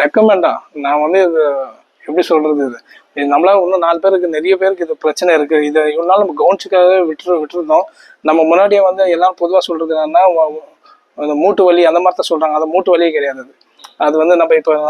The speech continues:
கவனிச்ச தொட்டு இப்ப தான் தெரியுது, இது வந்து முடக்குவாதம், அதாவது ருமட்டாய்டு ஆர்த்ரைட்டிஸ்னு சொல்லிட்டு.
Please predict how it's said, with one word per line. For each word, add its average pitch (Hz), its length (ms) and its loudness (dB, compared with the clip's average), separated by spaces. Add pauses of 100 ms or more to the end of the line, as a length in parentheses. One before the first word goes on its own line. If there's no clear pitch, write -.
(180)
கவனிச்ச 185 340 0
தொட்டு 165 220 0
இப்ப 156 120 0
தான் 170 180 0
தெரியுது, 160 220 0
இது 151 120 -4
வந்து 160 140 -4
முடக்குவாதம், 147 540 0
அதாவது 151 180 -2
ருமட்டாய்டு 147 400 -2
ஆர்த்ரைட்டிஸ்னு 139 540 -6
சொல்லிட்டு. 135 280 -6